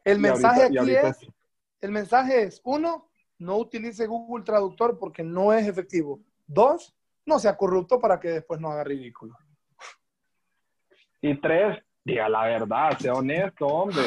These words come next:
Speaker 2: sea honesto.
Speaker 1: No,
Speaker 2: O sea,
Speaker 1: espérate,
Speaker 2: es
Speaker 1: y, y
Speaker 2: imposible.
Speaker 1: aparte, el, lo, ahora, espérate, volvieron a abrir cuenta presidencial. No sé si te diste cuenta que le cerraron la cuenta de,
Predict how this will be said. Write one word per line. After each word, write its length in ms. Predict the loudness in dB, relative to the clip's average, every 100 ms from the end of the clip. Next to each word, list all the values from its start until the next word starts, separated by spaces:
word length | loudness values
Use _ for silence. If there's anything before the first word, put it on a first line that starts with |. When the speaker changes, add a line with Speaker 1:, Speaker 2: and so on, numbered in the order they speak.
| -2
Speaker 2:
sea 140 | -2
honesto. 580 | 0 0 0 0 -2 -2 -2 -4 -16 _ 4
Speaker 1:
No, 220 | 6 6
Speaker 2:
O 40 |
sea, 80 | 8
Speaker 1:
espérate, 280 | 6 6 4
Speaker 2:
es 60 | 4 2
Speaker 1:
y, 60 | 6
y 40 |
Speaker 2:
imposible. 20 | 4
Speaker 1:
aparte, 760 | 6 4 4 4 4 2 0 _ _ _ _ _
el, 220 | -8 -8 -6
lo, 240 | -6 -6 0
ahora, 320 | 4 6 4 -2 -20 _ _ _
espérate, 400 | _ 0 0 -2
volvieron 480 | -8 -4 -2 0 0
a 40 |
abrir 240 | 0 -4
cuenta 340 | -2 -4 0 -2
presidencial. 600 | -2 -8 -8 0 0 0
No 80 | -10
sé 100 | -8
si 120 | -6
te 100 | -2
diste 220 | -2 -2
cuenta 280 | -6 -2 0
que 80 | 0
le 80 | -2
cerraron 460 | -4 0 0 0 -4
la 80 |
cuenta 320 | -4 -4 -2 -2
de, 220 | -2 -6